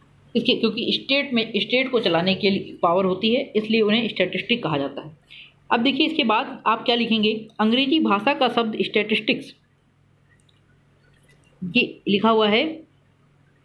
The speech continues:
लैटिन भाषा, लैटिन भाषा के शब्द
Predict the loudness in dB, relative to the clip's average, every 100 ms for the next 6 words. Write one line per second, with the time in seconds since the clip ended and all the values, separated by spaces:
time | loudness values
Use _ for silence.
0 | _ _ _ _ _ 2 4 4 2 0
1 | -2 -4 -8 -12 -20 -18 -4 0 2 0
2 | 0 0 0 0 -2 0 -2 -2 -10 _
3 | -2 -2 -4